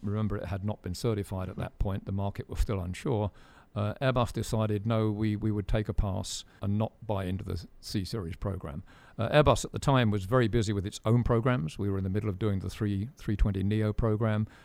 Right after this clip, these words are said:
in the middle of launching the three fifty. Uh, we were real busy doing our own stuff and not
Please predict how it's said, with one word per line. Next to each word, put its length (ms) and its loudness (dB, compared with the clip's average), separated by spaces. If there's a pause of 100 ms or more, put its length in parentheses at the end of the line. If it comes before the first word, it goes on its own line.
(100)
in 100 -4
the 60 -2
middle 180 -2
of 140 -4
launching 300 -2
the 80 -4
three 180 -2
fifty. 460 4 (360)
Uh, 120 0
we 100 2
were 120 4
real 240 6
busy 380 4
doing 480 0
our 140 0
own 140 0
stuff 340 -10 (460)
and 340 0 (180)
not 220 2